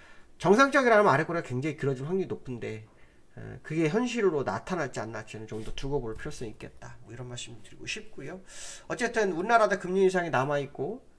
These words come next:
미국도 금리 인상이 내년 삼 분기, 일 분기까지 남아있는 상태인데, 만약 유가가 내년 일 분기까지 엄청 많이 오른다면 미국엔 또 금리 인상을 더 할 수밖에 없는 상황이 될 수도 있는데, 그 상황을 봤을 때는 지금 원 달러가 꼬꾸라-,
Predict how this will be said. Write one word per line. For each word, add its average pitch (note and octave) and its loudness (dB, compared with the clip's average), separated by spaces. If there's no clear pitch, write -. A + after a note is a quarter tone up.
미국도 E3+ -2
금리 D#3+ -2
인상이 C#3 -4
내년 B2+ -2
삼 G#3 -6
분기, F#3+ -4
일 G3+ -4
분기까지 F#3+ -4
남아있는 C3 -2
상태인데, C#3 -10
만약 D#3 6
유가가 D#3 -2
내년 D3 -2
일 F#3+ -4
분기까지 C3+ -6
엄청 C#3 -10
많이 C3+ -8
오른다면 A#2 -10
미국엔 D#3 -4
또 G#3+ 0
금리 D3+ -4
인상을 C#3 -6
더 B2+ -8
할 D3+ -6
수밖에 - -14
없는 A#2 -12
상황이 E3+ -10
될 A#2 -12
수도 - -14
있는데, A2 -16
그 D3 -8
상황을 F#3 -6
봤을 - -12
때는 A#2 -10
지금 D3 -6
원 A#2 -4
달러가 C3 -6
꼬꾸라-, G3+ -6